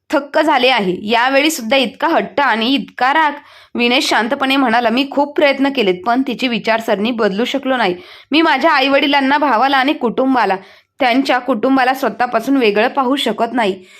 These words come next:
याची माझी काय चूक आहे? माझा भाऊ, त्याला नुकतीच नोकरी लागली आहे, अजून आर्थिकदृष्ट्या सक्षम नाही. त्याच्या घराच्या वाटणीचा दबाव मी कसा टाकू? मला ते जमणार नाही.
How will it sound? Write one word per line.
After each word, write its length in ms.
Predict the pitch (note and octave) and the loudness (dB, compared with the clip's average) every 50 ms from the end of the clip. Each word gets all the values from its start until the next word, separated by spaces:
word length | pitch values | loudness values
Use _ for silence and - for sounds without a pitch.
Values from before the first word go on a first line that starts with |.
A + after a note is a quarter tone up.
| - _ - | -20 _ -4
याची 320 | B3 B3+ B3+ B3 - E4+ | -2 -2 -2 0 0 0
माझी 280 | E4 E4 D#4 D4+ C4+ F#4 | 2 2 2 2 0 0
काय 260 | F#4 D#4+ D#4 D#4 E4+ | 0 0 0 0 0
चूक 260 | D#4+ - E4 D4+ - | -2 -4 -4 -2 -2
आहे? 500 | C#4 A#3+ G#3+ A3+ A3 G#3+ - - _ _ _ _ - | -2 -2 -2 -2 -4 -6 -10 -18 _ _ _ _ -4
माझा 400 | B3 B3 A#3 A3+ G#3+ C4+ C4+ C4+ | 0 0 0 0 0 0 0 0
भाऊ, 360 | A3+ F3+ F3 G#3+ G#3 B3 C#4 | -2 -2 0 0 0 0 0
त्याला 280 | C#4 C4 A#3+ G3 G#3 | 0 0 0 0 2
नुकतीच 460 | B3+ C#4 C4+ - - - - B3+ B3 - | 2 0 0 -2 -4 -6 -6 -6 -4 -2
नोकरी 340 | D#4+ D#4+ D#4 D#4 B3+ C4 A3+ | -2 -2 -2 -2 -2 -2 -2
लागली 320 | A#3 A3+ A3 G3 G#3 A#3+ | -2 -2 -4 -4 -4 -4
आहे, 260 | A#3 G3 F3+ F3+ G#3 G#3+ - - - - - _ - | -2 0 -2 -2 -2 -4 -10 -16 -20 -20 -14 _ -4
अजून 260 | A3 A3+ A3 C#4 C#4 | -2 0 0 0 2
आर्थिकदृष्ट्या 800 | - F3+ F#3+ A3 G#3+ C#4+ C#4 A#3 A3+ B3 B3 A#3 - C4+ C4+ | 2 2 0 0 -2 -4 -6 -4 -4 -4 -4 -2 -2 -2 -2
सक्षम 460 | C4+ - A#3 G#3+ G#3+ - - D4+ D4 D4 | 0 0 -2 -4 -2 -2 -2 0 0 2
नाही. 280 | C#4 A3+ F#3+ G#3+ G#3+ - - - _ _ | 2 0 0 -2 -4 -8 -16 -20 _ _
त्याच्या 240 | - A#3 A3+ A#3 C#4 | -4 -4 -2 -2 -2
घराच्या 420 | C#4 C#4 C#4 A#3 A3+ A3+ A3+ C#4 C4 | 0 0 0 0 0 0 0 0 0
वाटणीचा 520 | A#3+ G#3 G#3 G#3 A3 A#3+ A#3 G#3+ C#4 C4+ | 0 0 -2 -2 -4 -6 -6 -4 -2 -2
दबाव 360 | A#3 A3 G#3 F#3+ G3+ G#3 A#3+ | 0 0 0 0 2 2 2
मी 140 | C4+ D4 D#4 | 2 0 0
कसा 340 | D4+ - D4 C4+ C#4 C#4+ D#4 | 0 -2 -2 0 0 0 0
टाकू? 360 | D4+ D#4 C#4+ C4+ - G3+ G3 G3 - - - - - _ | 0 -2 -4 -4 -6 -8 -10 -10 -14 -20 -20 -20 -10 _
मला 220 | A#3+ B3 B3 C#4+ D4+ | 0 0 2 2 2
ते 120 | E4 F4+ | 2 0
जमणार 480 | - F4 E4 D4 D4 D4 D4 D4 D4+ D4 | 2 2 2 2 2 2 2 2 2 2
नाही. 220 | C4+ G#3+ F3 - | 2 0 0 -2